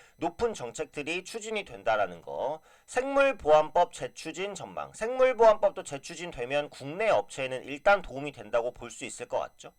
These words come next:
그다음에 엠 앤 에이 시장을 억눌렀던 반독점 규제 당국인 미국 연방거래위원회 위원장 교체로 업계 재편은 더욱 과속화할 것. 그래서 에-, 그 제약바이오 업계 엠 앤 에이가 조금 더 활성화될 가능성이 있다라는 부분입니다.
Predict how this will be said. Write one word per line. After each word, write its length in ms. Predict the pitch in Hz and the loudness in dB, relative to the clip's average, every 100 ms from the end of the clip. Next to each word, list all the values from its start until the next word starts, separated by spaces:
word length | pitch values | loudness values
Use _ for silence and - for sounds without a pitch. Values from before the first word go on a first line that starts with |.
| - | -4
그다음에 420 | 110 110 127 135 - - - - | -2 0 -2 -4 -12 -18 -18 -4
엠 180 | - 170 | 0 6
앤 140 | 254 247 | 6 8
에이 220 | 233 220 | 4 2
시장을 600 | 196 190 180 170 170 170 | -4 4 6 6 6 4
억눌렀던 720 | 117 131 131 120 - 175 185 | 4 2 0 2 4 4 4
반독점 720 | - 123 131 147 - 175 180 | -6 -8 -6 -6 0 2 2
규제 300 | 180 127 139 | -2 -4 0
당국인 600 | 131 117 101 110 127 95 | 2 0 -4 -4 -4 -4
미국 240 | 92 143 156 | -6 -4 0
연방거래위원회 1040 | 139 135 135 - 120 151 131 117 120 123 101 | 2 2 -2 0 0 0 0 0 0 0 -2
위원장 380 | 131 127 127 - | -2 0 -2 -4
교체로 640 | 131 - - 180 95 95 | -12 -8 0 0 0 -4
업계 340 | 127 - 151 | -4 -4 -4
재편은 440 | 139 - 143 180 180 | -4 -4 -4 -4 0
더욱 260 | 131 131 | 0 0
과속화할 540 | - 107 117 - 95 78 | 0 -4 -6 -4 -4 -2
것. 180 | - - - - _ | -4 -6 -8 -20 _
그래서 220 | 135 139 | -4 -2
에-, 200 | - 135 - - | 0 -2 -4 -18
그 140 | 85 | -18
제약바이오 640 | - 160 202 - 202 190 | 2 6 6 8 8 8
업계 420 | 175 117 - 147 - | 2 2 2 0 0
엠 180 | 110 151 | 0 0
앤 140 | 175 | 0
에이가 420 | 151 110 78 82 - | 0 -4 -6 -6 -8
조금 400 | 190 - 175 165 | -8 -6 -6 2
더 280 | 175 208 208 - _ | 4 4 0 -12 _
활성화될 640 | 247 254 - 240 226 202 | 0 2 4 4 6 4
가능성이 680 | - 120 123 - 127 160 190 | 2 -6 -8 -6 -4 -4 -8
있다라는 760 | 120 190 165 110 80 98 147 175 | -14 2 4 6 4 0 -2 -6
부분입니다. 640 | 104 95 85 71 65 - | -10 -18 -18 -20 -20 -20